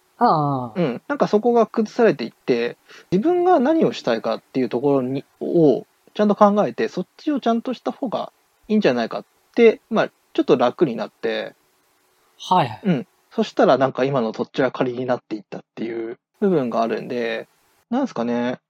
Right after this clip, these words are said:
Speaker 2: どっちがいいか悪いかっていう感じでもないのかもしれないですね。そう考えると。
Speaker 1: うーんと、でもまあ、言わんとしてることは分かって、まあ、入り口としてはやっぱり肩書きみたいなところから入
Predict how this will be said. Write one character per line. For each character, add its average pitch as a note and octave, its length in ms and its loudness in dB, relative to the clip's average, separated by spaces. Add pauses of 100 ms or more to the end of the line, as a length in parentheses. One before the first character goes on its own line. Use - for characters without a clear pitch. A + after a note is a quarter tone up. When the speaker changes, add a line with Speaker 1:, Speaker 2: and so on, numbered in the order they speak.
(1040)
Speaker 2:
ど G3 180 -4
っ - 100 -2
ち - 120 -8
が G3 100 6
い C#3 80 4
い B2 60 0
か A#2+ 100 0
悪 B2+ 160 0
い - 60 0
か A2 80 -4
っ G#2+ 120 -10
て C3 80 -4
い A#2+ 140 -2
う A#2 80 -6
感 F3+ 160 -2
じ F3+ 60 0
で F3+ 80 0
も A#2 80 -2
な B2+ 120 -2
い D3 60 -2
の A#2 60 -6
か - 80 -8
も G2+ 80 -12
し - 100 -14
れ A2 60 -10
な - 80 -8
い - 20 -14
で - 60 -16
す A2 80 -10
ね。 A2+ 160 -6
そ A#2 100 -4
う A2 60 -2
考 A2 240 -6
え G#2+ 40 -4
る G#2 80 -10
と。 - 180 -10 (840)
Speaker 1:
う B3 60 -4
ー A3 1500 0
ん G3 60 -12
と、 F#3+ 840 0
で F4+ 80 4
も C4+ 120 4
ま E4+ 160 6
あ、 - 60 -10 (120)
言 D#4 180 2
わ G4+ 140 6
ん G4 40 -2
と F#4+ 120 -6
し - 100 -6
て F#4 60 2
る F4+ 80 0
こ F4 100 0
と - 80 0
は F#3+ 200 6
分 - 60 -8 (260)
か G#3 100 2
っ G3 60 -4 (260)
て、 F3+ 240 2 (120)
ま C4 100 2
あ、 - 20 4
入 B3+ 140 6
り F#4 140 6
口 - 200 -2
と A4 100 2
し - 80 2
て G#4+ 100 0
は F4 120 6
や A#3 80 6
っ - 120 -6
ぱ D4+ 120 0
り C4+ 320 4
肩 A#3+ 240 4
書 C#4+ 100 4
き C#4 180 -4
み C#4+ 120 -2
た C4 80 4
い - 20 4
な E3 140 0
と F3 100 -8
こ F#3+ 120 -2
ろ F#3+ 60 -2
か F3 200 2 (600)
ら D3+ 80 -2
入 F3 240 2